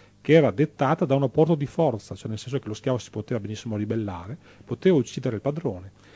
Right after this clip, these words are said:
Ad esempio, se qualcuno adesso pensasse di ribellarsi contro un dominio clericale,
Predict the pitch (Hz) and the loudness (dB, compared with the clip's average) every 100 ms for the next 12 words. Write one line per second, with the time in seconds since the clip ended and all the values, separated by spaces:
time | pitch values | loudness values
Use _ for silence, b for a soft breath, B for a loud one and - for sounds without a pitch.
0 | b - 113 120 110 175 147 110 - - | b -12 -6 -4 2 2 0 -8 -10 -10
1 | - 127 - 170 147 120 127 - 117 117 | -4 -4 0 4 4 4 0 -2 -8 -8
2 | 110 131 131 - 110 107 123 120 120 120 | -6 -4 -4 -6 -6 -4 -4 -2 -2 -4
3 | 113 - - 131 120 120 113 110 117 120 | -6 -10 -8 -8 -6 -8 -6 -6 -4 -6
4 | 107 107 101 107 - 90 85 156 | -4 -4 -6 -4 -4 -6 -4 -8